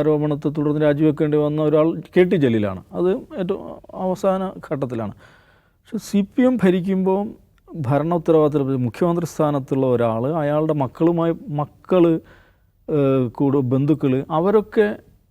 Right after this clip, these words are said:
ഭരണവുമായി ബന്ധപ്പെടുത്തിയുള്ള സാമ്പത്തിക ആരോപണങ്ങളുടെ നിഴലിൽ വരിക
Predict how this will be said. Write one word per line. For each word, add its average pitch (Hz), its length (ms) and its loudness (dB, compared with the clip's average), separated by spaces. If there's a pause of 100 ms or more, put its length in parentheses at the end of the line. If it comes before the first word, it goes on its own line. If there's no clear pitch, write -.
(160)
ഭരണവുമായി 175 920 0
ബന്ധപ്പെടുത്തിയുള്ള 151 800 0 (120)
സാമ്പത്തിക 147 580 0 (280)
ആരോപണങ്ങളുടെ 127 840 -2
നിഴലിൽ 120 380 -2
വരിക 113 220 -4